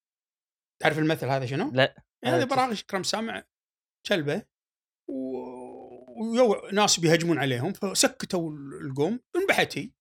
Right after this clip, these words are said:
Speaker 1: أيوة، هجموا عليهم وقتلوهم. وذبحوها وياه.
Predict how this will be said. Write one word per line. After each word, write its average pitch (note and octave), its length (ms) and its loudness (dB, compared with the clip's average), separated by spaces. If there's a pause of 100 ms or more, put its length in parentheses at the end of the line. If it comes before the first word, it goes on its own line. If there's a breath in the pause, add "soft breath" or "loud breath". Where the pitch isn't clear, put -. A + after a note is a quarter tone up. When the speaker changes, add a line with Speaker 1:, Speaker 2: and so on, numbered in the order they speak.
(800)
Speaker 1:
أيوة، A3+ 180 4
هجموا F3+ 240 0
عليهم D3 300 -2
وقتلوهم. - 560 -12 (640)
وذبحوها E3+ 380 2
وياه. G2+ 220 -12